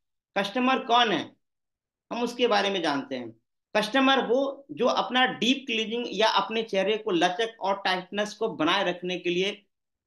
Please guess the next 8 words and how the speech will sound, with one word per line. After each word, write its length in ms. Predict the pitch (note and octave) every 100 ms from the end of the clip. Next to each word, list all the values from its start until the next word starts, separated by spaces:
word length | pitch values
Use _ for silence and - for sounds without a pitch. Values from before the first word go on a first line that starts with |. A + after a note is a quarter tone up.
| _
सोचते 380 | F#3 G3 G3 F#3+
हैं, 320 | E3+ C3 - _
उनके 360 | E3+ F#3 F3+ F#3
लिए 220 | F3+ G3
vitamin 460 | D#3 D#3+ E3 E3+ E3+
सी 520 | D#3+ F#3 F3 G3 F#3+
face 220 | E3+ D#3+ C#3
मास्क 500 | D#3 F3 F#3+ -